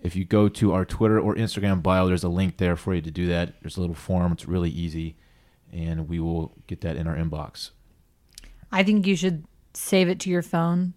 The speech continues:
Speaker 2: the hotline number, so that whenever you just are driving in the car and have a random question,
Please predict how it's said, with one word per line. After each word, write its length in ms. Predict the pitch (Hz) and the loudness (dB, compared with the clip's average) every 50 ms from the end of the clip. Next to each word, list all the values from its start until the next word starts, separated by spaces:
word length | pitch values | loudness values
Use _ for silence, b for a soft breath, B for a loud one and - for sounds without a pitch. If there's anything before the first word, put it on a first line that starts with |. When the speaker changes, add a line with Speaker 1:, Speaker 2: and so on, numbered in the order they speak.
| - | -6
Speaker 2:
the 80 | - 185 | -4 0
hotline 400 | 170 170 165 165 170 175 175 175 | 2 4 4 4 2 2 0 0
number, 380 | 175 180 180 180 180 185 185 180 | 0 0 0 0 0 0 -2 -2
so 180 | - - 190 165 | -4 -4 -2 0
that 180 | 170 170 156 | 0 0 0
whenever 320 | 170 165 160 160 147 160 165 | 0 0 0 0 0 0 0
you 120 | 165 160 | 0 0
just 280 | 151 160 151 - - - | -2 -4 -6 -6 -8 -6
are 180 | 165 160 156 | -6 -4 -4
driving 420 | 156 - 175 160 156 160 160 165 160 | -4 -2 0 2 2 2 2 0 0
in 100 | 160 160 | 0 0
the 80 | 160 | 0
car 300 | - - 151 151 156 156 156 | 0 0 0 2 2 2 0
and 100 | 156 151 | 0 0
have 160 | 160 151 151 | -2 0 0
a 80 | 156 | 0
random 340 | 151 151 143 143 151 156 156 | 0 0 0 0 0 -2 -4
question, 680 | - - 170 156 143 - - 180 175 175 175 175 196 | -4 -2 -2 -2 -2 -2 -2 0 0 0 0 0 -4